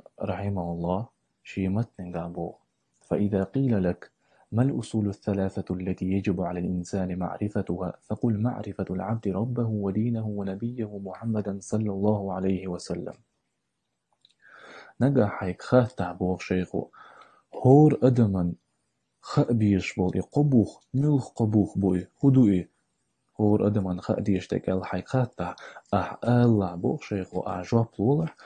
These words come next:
"معرفة العبد ربه ودينه ونبيه محمدا صلى الله عليه وسلم." دو حرا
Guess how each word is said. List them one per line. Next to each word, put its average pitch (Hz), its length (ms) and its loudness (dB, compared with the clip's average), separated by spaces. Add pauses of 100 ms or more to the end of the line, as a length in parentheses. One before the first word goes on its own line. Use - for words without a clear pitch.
(300)
"معرفة 98 600 0
العبد 104 400 0
ربه 127 560 0
ودينه 123 800 0 (300)
ونبيه 107 720 0
محمدا 95 640 -4
صلى 107 320 -2
الله 90 360 -4
عليه 87 220 -6
وسلم." 87 440 -8
دو 123 160 0
حرا 110 420 -4